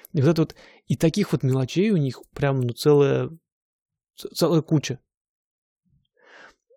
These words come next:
И я молчу, например, про всякие уже чисто практические. Например, я вхожу в поворот в правый. Мне нужно дать немножко правой педали, чтобы радар, этот, руль направления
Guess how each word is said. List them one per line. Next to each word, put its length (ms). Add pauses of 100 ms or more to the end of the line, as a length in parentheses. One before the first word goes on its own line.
(140)
И 80
я 180
молчу, 300
например, 360
про 140
всякие 380
уже 440
чисто 320
практические. 760
Например, 360
я 60
вхожу 280
в 100
поворот 340
в 100
правый. 440 (1200)
Мне 160
нужно 240
дать 160
немножко 300
правой 260
педали, 360
чтобы 520
радар, 320
этот, 300
руль 480
направления 640